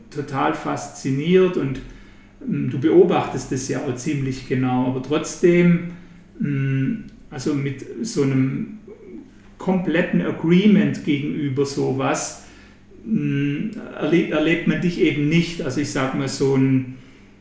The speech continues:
ja, sich so in die Sache stellen, so wie es halt jetzt, sagen wir mal, ein Hannes oder so tut oder auch ein Janosch, äh, um, um da halt erfolgreich zu sein, das würdest du jetzt nicht machen wollen, weil,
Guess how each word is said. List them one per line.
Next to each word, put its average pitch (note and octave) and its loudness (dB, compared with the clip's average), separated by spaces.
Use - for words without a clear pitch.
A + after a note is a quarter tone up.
ja, B2 -2
sich - -6
so D#3 0
in C#3 0
die C3 -2
Sache E3 0
stellen, D#3 0
so C#3+ -2
wie D3 -2
es B2+ -4
halt C#3 0
jetzt, C3+ -2
sagen C3+ -4
wir - 0
mal, C3 2
ein B2 -2
Hannes F3 4
oder D#3+ 0
so F3 0
tut D#3+ 0
oder C#3 -2
auch C3 4
ein B2+ 2
Janosch, E3+ 4
äh, C#3+ 0
um, C#3 2
um C#3 -2
da C3 0
halt C3+ -2
erfolgreich D3+ 0
zu - -6
sein, C3+ -2
das - -4
würdest C#3+ -4
du D#3 4
jetzt - 0
nicht E3+ -2
machen D#3+ 0
wollen, C3 4
weil, F3 6